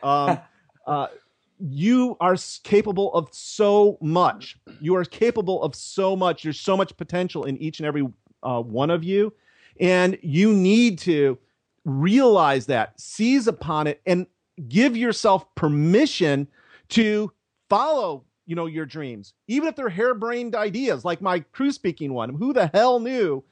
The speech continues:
Speaker 1: that when I, you
Speaker 2: <laughs>
Speaker 1: know, picked up the phone and called up Cr-, Royal Caribbean, that it would land me here today? But it did. So you, you never know. So, you know,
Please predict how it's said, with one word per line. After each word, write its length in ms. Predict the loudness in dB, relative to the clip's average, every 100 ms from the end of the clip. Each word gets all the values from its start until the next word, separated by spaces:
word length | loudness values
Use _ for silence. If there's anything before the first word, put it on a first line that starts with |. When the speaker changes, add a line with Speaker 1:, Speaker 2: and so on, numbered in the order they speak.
| _ _
Speaker 1:
that 160 | 0 2
when 140 | 2
I, 100 | 2 0
you 200 | 0 0
Speaker 2:
<laughs> 0 |
Speaker 1:
know, 260 | 2 2 0
picked 200 | -6 -4
up 100 | -4
the 100 | -2
phone 300 | 0 0 0
and 80 | -2
called 240 | 0 2
up 160 | 2 -2
Cr-, 120 | -20 -20 -16
Royal 240 | -2 2 2
Caribbean, 540 | 2 2 2 0 -6 _ _
that 100 | 0
it 60 | 2
would 100 | 2
land 300 | 0 0 0
me 160 | -2
here 400 | -4 -2 0 2
today? 560 | 0 -2 0 2 0 -6 _ _ _ _
But 140 | 2 2
it 160 | 0
did. 340 | -2 0 -2 -6 _ _ _ _ _ _
So 100 | -8
you, 160 | -8 -4
you 140 | -4
never 320 | 0 0 -2
know. 400 | -4 -2 -2 -4 _ _
So, 260 | _ -2 -2 _ _ _
you 160 | -4
know, 80 | -4